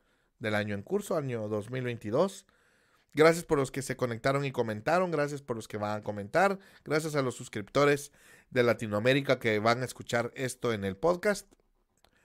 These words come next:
en marvinluna punto pro. Y pues la verdad que aprovechando todavía, yo no sé, una pregunta sincera es, ¿hasta cuándo se deja de, de desear feliz año? No sé, pero feliz año dos mil veintidós.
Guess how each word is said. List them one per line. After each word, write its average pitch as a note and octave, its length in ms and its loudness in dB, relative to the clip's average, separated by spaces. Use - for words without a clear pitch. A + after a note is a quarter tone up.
en B2 180 -4
marvinluna C3+ 560 2
punto D#3 300 -2
pro. A3 240 0
Y G3 260 2
pues C#3+ 320 -2
la B2+ 140 4
verdad C3+ 260 2
que - 240 -4
aprovechando F#3 720 2
todavía, E3 300 0
yo D#3+ 160 6
no B3+ 100 2
sé, B3+ 220 0
una A3 160 6
pregunta G3+ 380 6
sincera G#3 500 6
es, G#3 220 0
¿hasta C3+ 260 -6
cuándo F#3 260 -2
se A3 120 -2
deja A3 180 -2
de, F#3+ 100 -2
de D3+ 180 -4
desear C#3 280 -4
feliz F3 280 -8
año? C#4 260 -8
No C3+ 100 -6
sé, F3 240 -4
pero C3+ 160 2
feliz C3+ 300 2
año E3+ 220 6
dos C3 140 0
mil C#3+ 140 -2
veintidós. D3 680 0